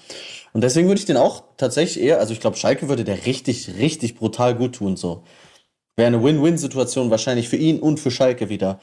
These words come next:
Hast du damals gemerkt, als er zu Union gegangen ist, hat dann irgendwie ein Trainer mit Urs Fischer, der wahrscheinlich nicht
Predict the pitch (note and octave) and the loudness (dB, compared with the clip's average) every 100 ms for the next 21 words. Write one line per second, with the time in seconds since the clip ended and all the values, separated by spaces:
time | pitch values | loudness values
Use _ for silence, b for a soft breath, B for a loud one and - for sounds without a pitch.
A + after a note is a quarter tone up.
0 | B B - B2 - B2 C3 C#3+ C3 - | B B -2 0 0 2 2 2 0 -2
1 | B2 C3 A#2+ A#2+ B2 - B2 A#2+ D3 D#3+ | -2 0 0 0 -2 -2 0 2 2 2
2 | B2+ C3+ C#3 C3 B2+ A#2+ B2 B2+ B2+ A#2 | 2 0 2 -2 -2 0 0 0 0 0
3 | A#2 - C#3+ C#3+ B2+ A2+ A#2 A#2+ - F3 | -2 0 0 2 2 2 0 0 -2 0
4 | - B2 A#2 A#2+ C3+ B2 A#2+ E3 F#3+ - | 2 2 2 0 0 -2 2 2 0 -6